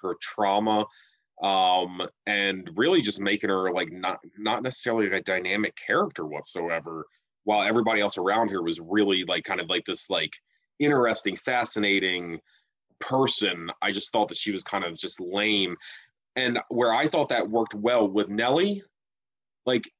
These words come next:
Nellie's fascinating. The more I thought about that character in Hill House, I'm gonna compare her to Danny here, and then I'll be done. It's like Nellie, it's kind of like n-, you don't get to see Nellie very much,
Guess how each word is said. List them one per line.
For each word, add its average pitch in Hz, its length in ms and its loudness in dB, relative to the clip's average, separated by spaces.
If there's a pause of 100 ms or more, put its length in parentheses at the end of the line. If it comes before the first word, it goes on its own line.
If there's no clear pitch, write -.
(140)
Nellie's 147 500 4
fascinating. 98 760 0
The 98 60 -2
more 107 220 4
I 101 120 2
thought 95 280 2
about 98 220 2
that 98 180 0
character 107 420 2
in 101 60 0
Hill 113 200 2
House, 110 300 0
I'm 95 100 0
gonna 101 220 2 (100)
compare 107 580 -2
her 95 60 -4
to 87 120 -18
Danny 87 340 0
here, 85 360 -2
and 82 220 -4
then 85 80 -4
I'll 80 120 -4
be 82 100 -10
done. 82 360 -4 (540)
It's 117 140 0
like 123 160 2
Nellie, 123 680 2 (1800)
it's 123 140 2
kind 208 160 2
of 226 60 2
like 156 140 2
n-, 117 220 -2 (600)
you 135 140 2
don't 208 200 4
get 160 100 0
to 131 60 0
see 143 240 2
Nellie 87 280 0
very 80 220 -2
much, - 440 -10